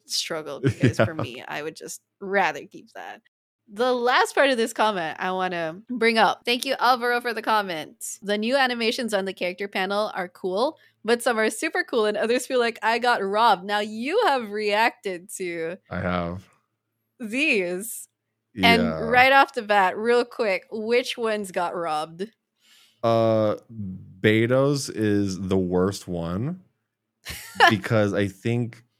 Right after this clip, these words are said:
Speaker 2: they could have done so much with her. Like, she could have, like, took a swig of something and then, like,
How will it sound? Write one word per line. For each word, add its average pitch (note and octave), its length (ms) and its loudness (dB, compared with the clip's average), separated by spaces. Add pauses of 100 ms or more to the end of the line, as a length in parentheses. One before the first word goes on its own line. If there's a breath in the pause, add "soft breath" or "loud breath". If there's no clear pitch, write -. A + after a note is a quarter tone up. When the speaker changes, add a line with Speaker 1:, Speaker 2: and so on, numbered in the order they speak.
Speaker 2:
they G2+ 220 2
could C3 120 -2
have B2+ 80 -2
done A2 160 2
so A2+ 460 2
much F#2+ 360 2
with F2 140 0
her. F2 220 2
Like, F2+ 160 2
she - 140 -2
could G2 120 0
have, F#2 100 0
like, F2+ 240 -2 (400 soft breath)
took A#2 140 -2
a G#2+ 80 -2
swig G#2+ 420 -2
of G2 140 -4
something G2 540 0
and F#2 120 0
then, F2+ 160 0
like, F2 300 -4